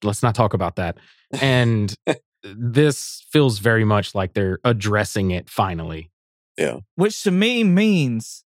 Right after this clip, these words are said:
Speaker 3: if you haven't already, you need to start looking for that leader book. <laughs> I'm just,
Speaker 2: <laughs>
Speaker 3: to all my spec people that listen to this, to watch this, you gotta start looking for that leader book.
Speaker 1: Yes.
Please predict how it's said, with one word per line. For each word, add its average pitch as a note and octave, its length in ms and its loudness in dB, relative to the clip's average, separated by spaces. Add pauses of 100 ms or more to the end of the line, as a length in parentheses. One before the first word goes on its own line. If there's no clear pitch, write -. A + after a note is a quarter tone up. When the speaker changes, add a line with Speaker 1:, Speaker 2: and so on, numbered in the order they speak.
(120)
Speaker 3:
if C#3 160 -2
you A#3+ 140 2
haven't A#3+ 320 2
already, B2+ 600 0 (140)
you D3 80 0
need B3 100 2
to D4 60 0
start A#3+ 260 -2
looking A3 280 0
for F#3+ 100 -4
that D#3 160 2
leader D3 300 2
book. G#2+ 260 -6 (440)
<laughs> - 20 -6 (600)
I'm B3 180 0
just, - 260 0
Speaker 2:
<laughs> D3+ 80 -10
Speaker 3:
to F#3 60 2
all A3 160 2
my C4+ 160 0
spec - 400 -4
people G3 420 -2 (220)
that F#3+ 140 0
listen G3+ 280 0
to F3+ 60 2
this, F#3 260 0
to E3 100 0
watch E3 340 0
this, D#3 280 -2 (140)
you E3 260 0
gotta A3 280 2
start B3+ 260 0
looking A3 240 0
for G#3+ 100 -2
that F#3+ 160 2
leader E3 260 2
book. A#2+ 260 -2 (280)
Speaker 1:
Yes. C3+ 920 -4